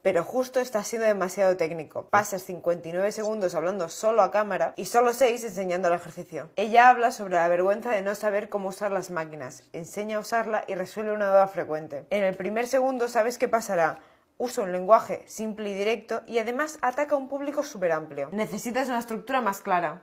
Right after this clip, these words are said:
Yo lo haría así. ¿No te crecen las piernas? Te enseño a exprimir la máquina de cuádriceps y explicas paso a paso cómo se usa. Terminas con un C T A para enlazar con el siguiente vídeo. Si quieres que creemos contenido para tu empresa y estás en Barcelona, Madrid,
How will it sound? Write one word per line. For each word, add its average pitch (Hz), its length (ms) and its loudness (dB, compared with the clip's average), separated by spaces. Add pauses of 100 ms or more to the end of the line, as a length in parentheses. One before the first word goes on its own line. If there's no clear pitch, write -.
(120)
Yo 240 160 6
lo 254 100 12
haría 240 220 10
así. 175 380 -4
¿No 214 140 0
te 254 100 6
crecen 240 260 0
las 240 160 -2
piernas? 247 580 2
Te 202 80 -2
enseño 240 300 -6
a 285 40 -2
exprimir 254 500 -4
la 214 120 4
máquina 202 300 2
de 180 120 4
cuádriceps 170 680 -2
y 254 100 -2
explicas 269 600 -2
paso 311 420 2
a 285 80 2
paso 302 400 0 (380)
cómo 254 240 6
se 202 180 0
usa. 156 460 -4
Terminas 214 520 0
con 208 100 0
un 214 120 0
C 254 140 2
T 247 140 6
A 254 160 8
para 220 180 12
enlazar 202 420 4
con 240 120 0
el 196 80 -2
siguiente 196 360 -2
vídeo. 160 440 -4
Si - 200 -8
quieres 240 280 2
que 247 80 -4
creemos 233 360 2
contenido 185 440 -2
para 208 180 6
tu 214 60 -2
empresa 208 420 0
y 156 100 -2
estás 190 280 -2
en 170 120 -6
Barcelona, 196 600 2
Madrid, 190 500 0